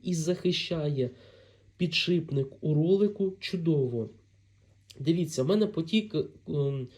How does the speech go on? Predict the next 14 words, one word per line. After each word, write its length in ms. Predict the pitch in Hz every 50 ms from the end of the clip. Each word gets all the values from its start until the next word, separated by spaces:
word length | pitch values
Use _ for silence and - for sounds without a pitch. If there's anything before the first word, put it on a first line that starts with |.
| - - - - - - - _ _
клієнтів 520 | - 180 196 185 202 208 190 - - 156 143
достатньо 520 | 131 147 - - - 214 214 - - 165
великий, 600 | 147 151 165 202 247 262 - - 143 131 120 123 - - - _ _ _ _
це 180 | - - 208 220
достатньо 480 | 202 170 151 - 208 208 208 208 196 185
популярні 880 | - 160 147 156 156 160 180 196 202 208 202 190 190 196 196 190 - - - _ _
катушки, 560 | - 180 170 - - 147 135 123 - - 127
так 280 | - - 190 196 - -
як 160 | 160 151 -
являються 460 | 147 139 147 180 196 202 202 202 -
серединою 560 | - - - 135 135 131 147 170 180 175 165 156
сегменту 560 | - 143 127 120 139 160 175 180 170 - 160
у 120 | - -
Shimano. 520 | 151 - - 151 147 131 117 113 110 110